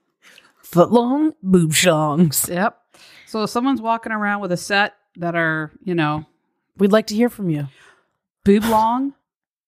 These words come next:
Speaker 2: No, foot long boob schlongs. You guys can use that now.
Speaker 1: Yeah, that's a, I think that's
Speaker 2: Trademark.
Speaker 1: fair. Trademark, of course.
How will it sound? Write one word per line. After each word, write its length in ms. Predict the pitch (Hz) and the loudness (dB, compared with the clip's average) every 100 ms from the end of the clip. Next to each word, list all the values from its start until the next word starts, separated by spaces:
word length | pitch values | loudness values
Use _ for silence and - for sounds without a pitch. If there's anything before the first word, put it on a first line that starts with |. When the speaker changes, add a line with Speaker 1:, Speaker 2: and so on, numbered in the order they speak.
| _ _ _ 196 | _ _ _ 2
Speaker 2:
No, 280 | 208 254 - | 4 2 -2
foot 240 | - 269 | 0 0
long 220 | 262 277 | 0 -4
boob 200 | 208 240 | -4 -6
schlongs. 480 | - 247 247 269 269 | -6 -4 -2 -2 -4
You 120 | 196 208 | -4 0
guys 360 | 208 214 214 | 2 0 -4
can 560 | - 175 156 151 143 147 _ _ _ _ _ - | 0 2 4 2 -6 -12 _ _ _ _ _ -4
use 240 | 170 156 | 0 0
that 180 | 156 - | -2 -6
now. 200 | 135 - _ _ | -10 -14 _ _
Speaker 1:
Yeah, 300 | - 160 143 _ | 2 2 2 _
that's 220 | - 170 196 | -6 -4 -2
a, 60 | 202 | -4
I 60 | 208 | -2
think 180 | 262 240 | -2 2
that's 60 | 220 | 4
Speaker 2:
Trademark. 540 | 240 208 175 160 170 | 4 4 4 2 -4
Speaker 1:
fair. 80 | _ _ _ _ | _ _ _ _
Trademark, 480 | - 220 180 170 165 | 0 2 4 0 0
of 80 | |
course. 60 | 165 | -2